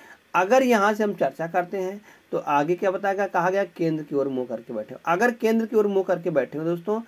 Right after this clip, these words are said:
तो हम कहेंगे इसका दायां इधर हो जाएगा, मतलब सबका दायां इधर हो जाएगा और बायां की अगर चर्चा करें दोस्तों बायां इधर हो जाएगा।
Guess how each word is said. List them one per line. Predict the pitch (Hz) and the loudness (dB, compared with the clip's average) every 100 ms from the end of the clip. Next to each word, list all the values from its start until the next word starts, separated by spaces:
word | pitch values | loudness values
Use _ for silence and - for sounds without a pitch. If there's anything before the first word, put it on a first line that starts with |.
| - - - | -16 -14 -4
तो | |
हम | 151 | 0
कहेंगे | 170 185 196 190 | 2 2 2 0
इसका | 160 151 170 180 170 | -2 -2 -2 0 0
दायां | 165 135 143 143 | 0 0 -2 -4
इधर | 135 117 123 | -10 -8 -6
हो | 147 | -2
जाएगा, | 156 165 | -2 -2
मतलब | 170 185 | 0 -2
सबका | 170 143 - 175 | -2 -4 0 0
दायां | 147 147 160 160 | 2 0 2 0
इधर | 135 147 | 0 0
हो | |
जाएगा | 160 170 196 208 - - - | 0 0 -2 -4 -18 -20 -2
और | 175 165 | 2 2
बायां | 143 143 160 196 | 4 4 4 2
की | 196 | 4
अगर | 180 170 | 2 2
चर्चा | 170 156 160 | -2 -4 -4
करें | 151 147 | -2 -2
दोस्तों | 143 180 165 | -2 -4 -2
बायां | 131 123 131 135 | -2 -2 -4 -6
इधर | 127 110 107 | -8 -8 -12
हो | 104 | -14
जाएगा। | 110 117 | -14 -16